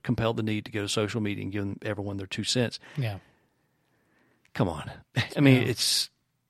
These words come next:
Speaker 1: in three years, we'll, this will be past us, and you, in, you,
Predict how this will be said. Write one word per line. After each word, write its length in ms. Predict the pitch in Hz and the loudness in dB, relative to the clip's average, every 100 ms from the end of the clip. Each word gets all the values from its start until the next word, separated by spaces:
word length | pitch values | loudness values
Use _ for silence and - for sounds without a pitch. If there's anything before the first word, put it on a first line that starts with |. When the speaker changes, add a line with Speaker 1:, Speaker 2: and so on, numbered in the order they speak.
| - _ _ _ - - - | -20 _ _ _ -20 -20 0
Speaker 1:
in 220 | 139 113 - | 2 2 0
three 240 | 139 139 | 0 2
years, 340 | 131 139 117 | 4 4 4
we'll, 220 | 107 104 - | 0 -6 -6
this 220 | 117 101 | -6 -6
will 80 | 107 | -4
be 100 | 101 95 _ | -8 -10 _
past 380 | 117 110 113 131 | 0 2 0 0
us, 360 | 113 107 - - | 0 0 -2 -4
and 540 | 104 98 101 104 113 | -8 -8 -8 -10 -8
you, 280 | 113 - 110 | -10 -6 -8
in, 240 | 98 98 - _ _ _ _ - - | -6 -10 -16 _ _ _ _ -20 -20
you, 540 | - - - - - | -20 -18 -18 -12 -10